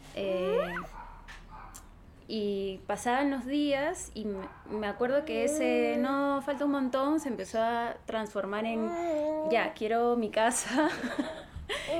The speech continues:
Quiero mi casa, quiero estar en mi casa porque, para ir preparando, ¿no? O sea, es,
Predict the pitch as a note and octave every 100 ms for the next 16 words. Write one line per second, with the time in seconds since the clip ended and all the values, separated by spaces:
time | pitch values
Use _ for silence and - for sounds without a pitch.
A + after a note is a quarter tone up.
0 | D#4+ D4 C#4+ D4 B3+ A#3+ A#3+ B3+ C4+ D4+
1 | D#4 A3 G#3+ A3 A3 G#3+ A#3 A3+ G#3+ G#3
2 | A3 C4 B3+ G#3 G3+ F3+ E3+ E3+ - -
3 | - - F3+ F#3+ F#3+ A3 G#3+ F#3 F#3+ F3+
4 | E3 F3 A3+ G#3+ F#3 F#3 - F3+ F3+